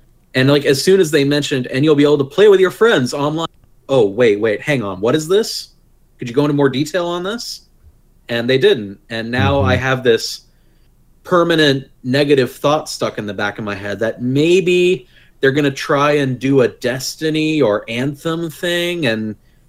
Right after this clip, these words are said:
Speaker 1: that's not really what I want out of Beyond Good and Evil Two.
Speaker 2: Right. It also didn't help their case that, you know, a week before, unprompted, they basically said,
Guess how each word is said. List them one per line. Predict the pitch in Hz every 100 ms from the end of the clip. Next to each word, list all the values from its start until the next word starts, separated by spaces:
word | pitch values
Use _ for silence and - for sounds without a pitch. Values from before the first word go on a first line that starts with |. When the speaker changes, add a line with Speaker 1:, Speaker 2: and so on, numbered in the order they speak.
| _ -
Speaker 1:
that's | 139 131
not | 156 160 -
really | 127 151 143 120
what | 117 131
I | 120
want | 104 98 117 127 123 123
out | 107
of | 101 95
Beyond | 110 107 104 101
Good | 104
and | 98
Evil | 101 98 95 -
Two. | - 110 95 104 - _ 90
Speaker 2:
Right. | 82 73 - _ _ _ - - - -
It | 127
also | 147 160 185
didn't | 147 143 127
help | 120 127 113
their | 110 104
case | - 101 95 -
that, | 104 95 - -
you |
know, | 87 92 87
a | -
week | 95 120 127 -
before, | 107 - 104 95 90
unprompted, | 82 123 120 123 117 117 98 87
they | 80
basically | 98 101 - 95
said, | - 98 92